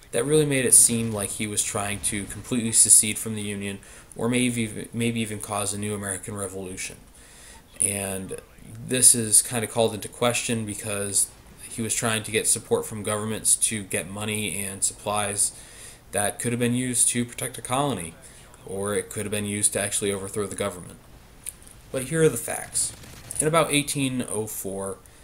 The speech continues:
Burr had begun contact with a Spanish ambassador in Mexico about getting funding to overthrow the U S government. Uh, he had also at this time purchased the land in Spanish-held territory, or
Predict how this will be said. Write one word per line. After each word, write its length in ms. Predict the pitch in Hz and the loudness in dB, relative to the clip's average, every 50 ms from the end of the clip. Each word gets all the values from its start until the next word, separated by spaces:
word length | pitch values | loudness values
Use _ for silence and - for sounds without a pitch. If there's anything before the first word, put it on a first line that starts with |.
| - - - - | -20 -20 -16 -14
Burr 400 | - 101 117 123 127 135 131 131 | -6 0 0 2 4 4 2 0
had 360 | 127 123 120 117 113 110 107 | 0 0 0 2 2 0 0
begun 360 | 107 110 104 113 104 104 104 | -2 -4 -2 -2 -2 -4 -4
contact 720 | 101 - - 110 107 107 107 - 110 104 98 98 - - - | -8 -6 -6 -4 -4 -4 -4 -4 -2 -2 -2 -4 -6 -8 -6
with 260 | 104 98 101 101 - - | -6 -4 -4 -4 -4 -6
a 100 | 90 98 | -4 -2
Spanish 460 | 104 - - 113 110 110 113 - - | 0 0 0 0 0 0 0 -2 -2
ambassador 560 | 117 104 101 101 101 101 98 - - - 104 101 | -2 -4 -4 -4 -2 0 0 0 0 0 -4 -4
in 100 | 98 95 | -6 -8
Mexico 560 | 95 95 - - - - - 98 85 85 90 - - - - - - - - - | -8 -4 -2 -2 -2 -2 -4 -10 -10 -10 -12 -14 -18 -20 -20 -20 -20 -20 -14 -12
about 340 | - - 104 104 104 - - | -10 -6 -4 -2 -2 -4 -2
getting 280 | - 117 110 110 104 98 | -2 -2 -2 -2 -4 -6
funding 500 | - - 127 127 131 120 107 104 104 92 - | -4 -2 -2 0 0 0 -2 -4 -4 -6 -6
to 280 | - 107 104 101 85 | -4 -4 -4 -4 -4
overthrow 540 | 92 101 101 101 95 - - 113 107 104 101 | -4 -4 -4 -6 -8 -6 -2 -2 -2 -2 -2
the 120 | 95 98 | -4 -6
U 160 | 98 101 98 95 | -6 -4 -4 -2
S 140 | 90 - | 0 -2
government. 480 | - - 104 101 98 95 90 80 - - - - - - - - - - - - - | -2 0 -2 -4 -4 -6 -10 -10 -12 -14 -16 -20 -20 -20 -20 -20 -20 -20 -20 -16 -10
Uh, 340 | - 98 98 95 95 95 - - - - - - | -8 -6 -6 -6 -6 -6 -8 -10 -14 -16 -16 -8
he 120 | - - | -4 0
had 100 | 120 120 | 2 4
also 300 | 127 151 151 - - 120 | 4 4 4 4 4 4
at 80 | 110 - | 2 2
this 140 | 110 104 - | 2 2 2
time 260 | - 107 101 101 95 | 2 0 -6 -6 -4
purchased 480 | - - 117 113 - - 104 - - | 0 2 2 2 2 2 2 2 2
the 80 | - 92 | 2 0
land 420 | 95 98 104 107 107 104 101 92 | -4 0 0 2 2 0 -2 -4
in 380 | - 90 98 98 98 95 95 95 | -6 -8 -8 -8 -8 -8 -2 0
Spanish-held 600 | - - - - 101 101 98 - - 101 87 - | 2 2 2 0 -2 -4 -6 -8 -8 -8 -10 -10
territory, 640 | - - 95 92 92 - - 98 90 92 98 110 104 | -8 -8 -6 -6 -6 -6 -8 -8 -6 -6 -6 -6 -6
or 180 | 95 90 90 | -6 -6 -8